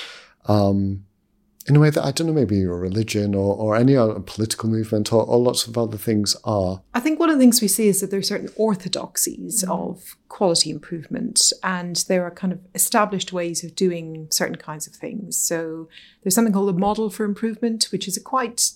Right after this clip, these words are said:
Speaker 2: well-bounded, well-known set of techniques. Um, it includes things like using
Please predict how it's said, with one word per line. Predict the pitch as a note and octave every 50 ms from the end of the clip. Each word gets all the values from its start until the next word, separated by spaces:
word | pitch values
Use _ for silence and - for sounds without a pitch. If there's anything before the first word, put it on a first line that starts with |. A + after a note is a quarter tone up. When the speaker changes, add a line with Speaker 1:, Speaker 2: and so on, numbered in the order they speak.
| _ -
Speaker 2:
well-bounded, | E3+ E3+ G3+ G3 F#3+ F#3 F3 F3+ E3+ F3 F3 E3+ E3+ E3 - D#3+ D#3 D3+ D3 - - - - _ _ -
well-known | F3+ F3+ E3+ E3 E3 E3 E3 E3 E3 E3 D#3
set | - - - E3 D#3+ - E3+
of | D#3+ -
techniques. | - - - B3+ F3 D#3+ - - - - - - - - - - -
Um, | E3 D#3+ D#3+ E3+ G3
it | - - F3+
includes | F3 F3 E3+ - - G#3+ G3 F3+ - -
things | - F#3 E3 E3 D#3+ -
like | E3 E3 E3 D#3+ D#3+ - - -
using | F3+ F3 F3 E3+ E3+ - D#3+ D#3+ D#3+ D#3+ D#3+ E3 E3